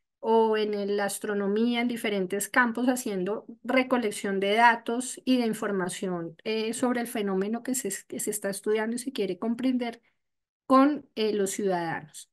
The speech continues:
Entonces, nos, nos propusimos hacer un diseño desde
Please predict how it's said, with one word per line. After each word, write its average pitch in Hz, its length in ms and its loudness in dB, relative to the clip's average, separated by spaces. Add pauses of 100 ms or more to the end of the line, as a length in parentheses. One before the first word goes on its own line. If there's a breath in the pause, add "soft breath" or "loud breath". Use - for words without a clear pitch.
(140)
Entonces, 214 760 -4 (540 soft breath)
nos, 254 480 4 (100)
nos 247 240 2
propusimos 262 600 2
hacer 262 440 2 (200)
un 277 200 0
diseño 285 800 -2 (1040)
desde 220 640 0